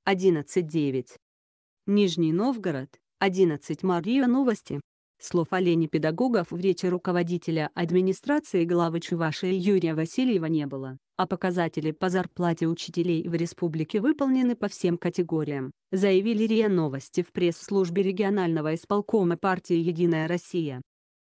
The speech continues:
Ситуацию уже исчерпывающим образом прокомментировала пресс-служба администрации главы Чувашии. Слова «лень», «ленивые» и тому подобные в речи руководителя администрации главы Чувашской Республики не звучали вообще,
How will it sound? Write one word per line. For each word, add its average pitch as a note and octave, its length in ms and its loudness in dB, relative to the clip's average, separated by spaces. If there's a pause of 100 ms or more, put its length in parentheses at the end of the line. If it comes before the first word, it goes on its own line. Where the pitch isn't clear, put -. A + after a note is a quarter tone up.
(200)
Ситуацию G#3 640 -2
уже G#3 240 2
исчерпывающим G3 800 0
образом F3+ 400 0
прокомментировала A3+ 880 0
пресс-служба F3 800 0
администрации F3 840 0
главы A3+ 360 0
Чувашии. C#3+ 680 -4 (380)
Слова G3+ 400 0
«лень», C#3+ 340 0 (180)
«ленивые» F#3+ 500 0
и - 140 -4
тому G3+ 280 0
подобные G3 500 0
в F#3 40 -4
речи F#3+ 260 2
руководителя F3 840 -2
администрации F3+ 880 -2
главы E3 340 0
Чувашской E3 640 -6
Республики A#3+ 640 -2
не G#3+ 160 0
звучали B3 480 -2
вообще, F#3+ 580 -2